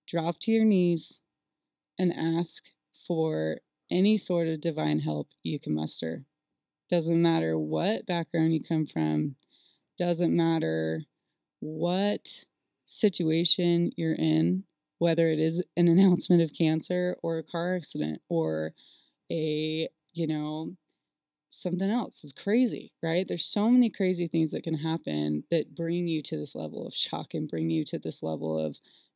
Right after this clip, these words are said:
panic. And that humility and that ability to say, "I cannot go through this alone." And especially for men, because you don't have that level of communication established, usually,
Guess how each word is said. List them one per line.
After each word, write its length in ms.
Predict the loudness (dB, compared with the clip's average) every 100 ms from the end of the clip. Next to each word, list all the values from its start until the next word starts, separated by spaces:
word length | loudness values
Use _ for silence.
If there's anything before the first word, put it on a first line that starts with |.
| -4
panic. 480 | 0 0 -2 -10 -20 _ _ _ _ _ 0
And 440 | 4 6 4 2 -4 _ _ _ _ _
that 260 | -2 -2 -2
humility 800 | -4 -2 0 2 2 0 0 0
and 140 | 0
that 180 | -2 -2
ability 640 | -4 -2 0 0 0 -2
to 100 | -4
say, 480 | -6 -4 -2 -2 -4 -4
"I 180 | -4 -4
cannot 520 | -2 0 2 2 0
go 200 | -2 -4
through 220 | -2 -4
this 200 | -2 -4
alone." 480 | -4 -4 -2 -2 -2 -6 _ _ _ _ _ _ _ _ _ 4
And 100 | 4
especially 560 | 4 4 2 4 2
for 180 | 2 2
men, 580 | 4 6 6 6 4 0 -6 _ -6
because 560 | -6 -2 2 4 4
you 120 | 0
don't 360 | 2 2 2 -2 -8 _ _ _ _ _ _ -16 -6
have 200 | -4 -2
that 180 | -4 -2
level 280 | -2 -2
of 80 | -4
communication 760 | -2 0 2 2 0 -2 0 0
established, 760 | -2 -2 -2 0 0 -2 -2
usually, 560 | -2 -2 -2 0 0